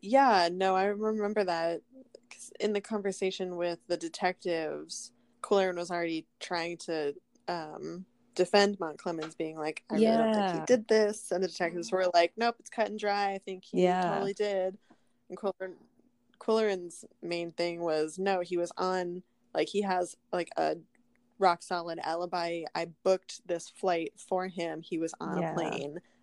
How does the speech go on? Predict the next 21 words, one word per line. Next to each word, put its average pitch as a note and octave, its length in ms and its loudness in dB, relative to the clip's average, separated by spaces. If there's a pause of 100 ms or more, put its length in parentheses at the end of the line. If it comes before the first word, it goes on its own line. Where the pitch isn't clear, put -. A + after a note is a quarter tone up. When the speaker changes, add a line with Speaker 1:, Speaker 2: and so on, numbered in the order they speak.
(180)
Speaker 1:
at E3+ 200 4
the G#3+ 60 -4
time D#3+ 680 -6
of E3 240 4
the D3+ 80 -4
murder." C3+ 520 0 (760)
Um, F3 440 -2
so F3+ 180 0
they E3 160 0
did E3 260 0
some, E3+ 720 -2
some G3+ 280 2
checking E3+ 420 0
with D#3+ 180 0
that, E3 220 4
and E3 100 0
it F3 100 -4
turns F3 280 -4
out D#3+ 180 0
that D#3 160 2
he E3 500 -2